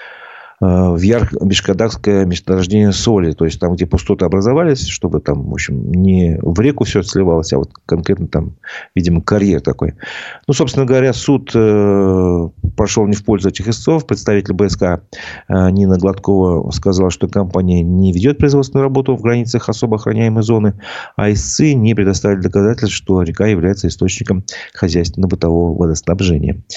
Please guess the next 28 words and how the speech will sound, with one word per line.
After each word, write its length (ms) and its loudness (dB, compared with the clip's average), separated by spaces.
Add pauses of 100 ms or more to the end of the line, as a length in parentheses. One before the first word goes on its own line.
(460)
Вот, 340 2
собственно 320 0
говоря, 400 2
э, 440 2
также, 800 2 (1080)
э, 160 4 (400)
представитель 420 0
Б 120 2
С 60 -2
К 80 -4
отметил, 400 0
что 460 0 (960)
все 200 -2
деньги, 300 0
которые 300 -2
тратятся 380 -2
компанией, 420 0
они 140 0
жестко 240 -2
контролируются 560 0
властями, 560 0 (320)
поскольку 400 -2
там, 300 0
э, 240 4
доля 200 0
собственности, 760 -2 (500)
э, 180 2
государственная, 800 0